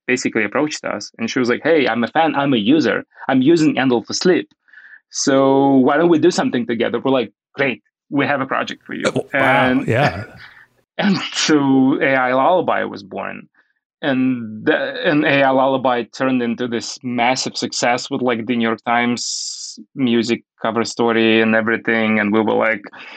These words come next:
Speaker 1: "What is going on?" That is now part of our strategy, basically, a big part of our strategy, like, collaborating with artists on this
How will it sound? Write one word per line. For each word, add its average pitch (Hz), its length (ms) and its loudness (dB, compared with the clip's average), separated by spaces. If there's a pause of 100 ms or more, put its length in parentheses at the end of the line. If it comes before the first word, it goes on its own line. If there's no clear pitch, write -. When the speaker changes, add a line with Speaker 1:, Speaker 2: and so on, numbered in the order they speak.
(260)
Speaker 1:
"What 120 240 2
is 117 100 0
going 120 320 2
on?" 113 440 0 (680)
That 127 180 2
is 156 80 2
now 151 360 2
part 127 180 -2
of 110 60 -10
our 98 100 -12
strategy, 104 500 -10
basically, 98 480 -12
a 98 60 -8
big 185 240 -2
part - 140 -8
of 95 140 -14
our 95 100 -18
strategy, - 480 -16
like, - 160 -12 (520)
collaborating 117 720 0
with 98 220 -8
artists - 560 -8
on 110 160 -8
this 98 300 -8